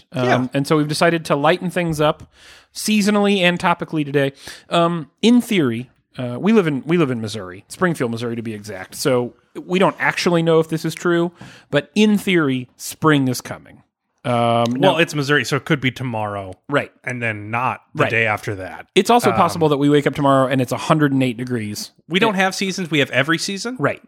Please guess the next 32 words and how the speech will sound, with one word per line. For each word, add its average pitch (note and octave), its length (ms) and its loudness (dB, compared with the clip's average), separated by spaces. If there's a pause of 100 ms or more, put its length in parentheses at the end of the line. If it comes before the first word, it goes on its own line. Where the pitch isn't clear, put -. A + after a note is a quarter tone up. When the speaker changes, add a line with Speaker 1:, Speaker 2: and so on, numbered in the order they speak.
(120)
Speaker 2:
At C3+ 140 0
all C3+ 140 2
times. - 640 -6
Speaker 1:
And D3 220 -2
so D3+ 440 0
Speaker 2:
Unpredictable. A#2+ 480 -8
Speaker 1:
who C#4+ 140 6
can A3+ 260 2
know F#3+ 220 6
really E3 380 2
what F3+ 200 4
will F#3 120 2
happen F#3+ 360 -6
here? F#3+ 200 -4
But D3+ 480 -2 (460)
in G3+ 180 4
theory, E3+ 340 4
spring D3+ 320 -4
is C#3 120 -4
on C#3 120 -6
its - 160 -16
way. B2 300 -8 (420)
And C#3 420 4 (140)
<clears throat> - 300 -12
it's F3 160 0
been F#3+ 240 2
an C#3 80 0
up D3 140 -2
and D#3+ 120 -2
down C#3+ 260 2
weird C#3 220 -2
winter. C3 380 -6